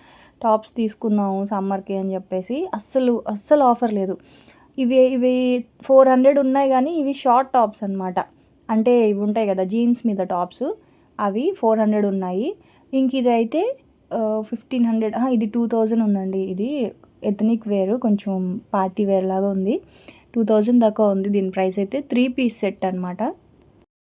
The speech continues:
మామూలుగా అయితే మనకి ఇది ఆఫర్లో వచ్చేస్తది, ట్వెల్వ్ హండ్రెడ్కి అలా వచ్చేస్తది ఆన్లైన్లో.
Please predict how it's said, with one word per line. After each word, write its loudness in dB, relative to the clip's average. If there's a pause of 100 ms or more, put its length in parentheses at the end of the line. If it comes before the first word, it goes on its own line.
(140)
మామూలుగా 8
అయితే 4
మనకి 4
ఇది 2
ఆఫర్లో 6
వచ్చేస్తది, 2
ట్వెల్వ్ 2
హండ్రెడ్కి 2
అలా 2
వచ్చేస్తది -2
ఆన్లైన్లో. 0